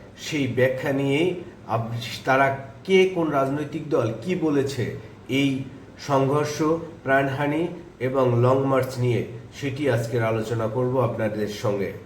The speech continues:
আপনারা জানেন যে পয়লা জুলাই থেকে সারা দেশব্যাপী এনসিপি দেশ গড়তে জুলাই পদযাত্রা শুরু করেছিল। উত্তরাঞ্চল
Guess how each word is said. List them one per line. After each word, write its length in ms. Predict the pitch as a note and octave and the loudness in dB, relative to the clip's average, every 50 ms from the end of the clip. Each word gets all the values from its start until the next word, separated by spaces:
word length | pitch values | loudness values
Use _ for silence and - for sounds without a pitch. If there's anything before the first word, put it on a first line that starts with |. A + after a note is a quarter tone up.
| - - - - - - - - - - - - | -18 -20 -20 -20 -20 -20 -20 -20 -20 -20 -10 0
আপনারা 420 | - B2 C#3 - E3 F3 F3 F3 E3+ | 2 2 2 2 4 4 4 4 6
জানেন 340 | - E3 D#3+ D#3 C#3+ A#2+ G2 E2+ - - - - - - A2 - | 4 4 4 4 2 0 -2 -4 -8 -12 -16 -20 -18 -18 -14 -8
যে 420 | - C#3 D3 D3 D3 C#3+ C#3+ C#3+ - - - | -4 -2 0 0 0 0 0 -2 -4 -2 2
পয়লা 340 | E3 E3+ E3+ E3 D#3+ D#3 | 4 6 6 6 6 4
জুলাই 360 | C#3 C3 D3 C#3+ D3 C#3+ C#3+ C#3 | 2 0 0 0 2 2 2 0
থেকে 360 | - C#3 A#2+ A2 G2+ F#2 - - - - - - - - | 0 -2 -4 -4 -6 -6 -8 -12 -16 -20 -20 -20 -18 -14
সারা 480 | - - - - D3+ C#3 C#3 C#3+ D3 C#3 | -10 -8 -4 -2 0 2 2 2 2 0
দেশব্যাপী 840 | B2 C#3 D3+ D3+ C3 B2 A#2+ B2 B2+ A2+ - A2 A#2+ B2+ C#3+ C#3 - - - - - - - - | 0 0 -2 -2 -2 -2 0 2 2 2 2 0 0 0 0 -2 -4 -8 -12 -16 -18 -20 -12 -4
এনসিপি 760 | - D3 D#3 E3 E3+ - - E3+ E3 C#3 C3 C3+ G#2 - - - - - - - - F#2+ G2 - | 0 2 4 4 4 2 0 -2 -2 -2 0 -2 -2 -2 -4 -8 -14 -18 -18 -18 -16 -12 -4 2
দেশ 360 | D#3 E3+ F#3 F3 - - - C#3 A#2+ | 4 4 4 4 2 -2 -4 -2 0
গড়তে 420 | C3+ C#3 C#3 - - - D3+ C3+ | 2 2 2 0 -2 -2 -2 -2
জুলাই 460 | A#2+ A#2 B2+ C3+ C#3 C#3+ C#3+ D3 C3+ A#2+ | 0 0 0 0 2 2 2 2 2 2
পদযাত্রা 760 | B2+ B2 A#2+ B2+ B2 C3 C3 C3 C3 - C#3 C#3+ D#3+ D3 - - - - - - - | 2 2 2 2 2 2 2 0 0 0 -2 0 0 -2 -2 -6 -10 -16 -18 -16 -14
শুরু 340 | - - D#3 C#3+ C3+ C3+ | -8 -4 -2 0 0 0
করেছিল। 540 | A#2+ - B2 A#2 A#2 - - A2+ A2 G2 F#2 F2 E2+ - - - - - - - - A2 | 0 0 0 0 0 -2 -2 -4 -4 -4 -4 -4 -6 -6 -10 -14 -18 -20 -20 -18 -10 -6
উত্তরাঞ্চল 920 | B2 C#3 A#2+ - - E3 D3+ C#3+ C#3+ D3 C#3+ C#3 - D3+ D#3 D#3 E3 F#3+ | -6 -4 -4 0 2 2 4 4 4 2 0 0 0 0 2 2 2 2